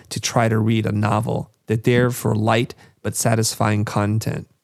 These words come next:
So somebody hearing this could copy the format. They could copy the typefaces, which they do. They can use the same color palettes, which they do.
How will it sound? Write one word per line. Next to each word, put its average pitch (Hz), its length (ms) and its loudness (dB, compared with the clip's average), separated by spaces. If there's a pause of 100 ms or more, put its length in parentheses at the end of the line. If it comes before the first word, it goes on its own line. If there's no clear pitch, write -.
(680)
So - 120 -2
somebody 160 300 4
hearing 156 380 2
this 113 340 0 (460)
could 170 340 2
copy 127 640 2 (600)
the 110 100 -6
format. 98 420 -2 (1040)
They 127 80 2
could 123 120 2
copy 127 380 2
the 117 140 2
typefaces, - 640 -2
which - 140 0
they 123 100 4
do. 127 260 2 (480)
They 120 120 2
can 123 140 4
use 127 160 4
the 131 80 2
same 127 220 2
color 123 240 2
palettes, 117 340 -2
which 117 220 -2
they 127 160 2
do. 131 300 4